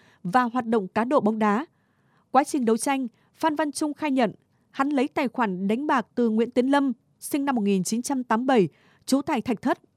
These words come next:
và một số đối tượng khác. Qua kiểm tra dữ liệu điện tử từ tài khoản tổng của nhóm đối tượng này,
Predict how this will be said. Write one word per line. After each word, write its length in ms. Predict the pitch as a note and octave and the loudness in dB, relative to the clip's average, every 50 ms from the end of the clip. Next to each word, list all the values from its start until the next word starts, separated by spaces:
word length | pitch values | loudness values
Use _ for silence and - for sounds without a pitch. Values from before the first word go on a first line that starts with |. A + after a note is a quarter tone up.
| - | -8
và 240 | - E3+ E3 A#3 A3+ | -4 -2 0 2 2
một 140 | G#3+ A3 G#3+ | 2 2 0
số 180 | - - A#3 C4 | 0 0 0 0
đối 140 | B3 C#4 | 0 -2
tượng 200 | - - D4+ G3+ | -2 -2 -2 -2
khác. 240 | F3 - C#4 E4 F4+ _ _ _ _ _ _ _ _ _ _ _ _ - | -2 -2 -2 -2 -2 _ _ _ _ _ _ _ _ _ _ _ _ 2
Qua 140 | - C#4 C4+ | 2 4 4
kiểm 200 | - B3+ G#3+ F3+ | 4 0 -2 0
tra 200 | - C4 C4 A#3+ | 0 -2 -4 -2
dữ 140 | - B3 C4 | 0 0 0
liệu 160 | D4 D4+ - | 0 0 0
điện 160 | A3 A#3+ A3 - | 0 -2 0 2
tử 240 | B3 A3+ G3 F3 E3 - _ | 4 4 4 4 2 -2 _
từ 240 | - B3 A#3+ A#3+ A3+ | 2 2 2 2 2
tài 200 | - - A#3 G#3 | 0 -2 -2 -2
khoản 240 | - - A#3+ G3+ F3+ | -2 -2 -2 -2 0
tổng 260 | - A#3 G#3+ F3+ D#3+ - | 0 0 0 0 0 0
của 140 | - A3 F#3+ | 0 2 2
nhóm 260 | F3 F3 G3 G#3 A#3 | 2 2 0 2 2
đối 100 | A3+ A#3+ | 2 0
tượng 180 | - E4 A#3 A3 | 0 0 0 2
này, 240 | A3 G#3+ G3 F3 | 2 4 2 2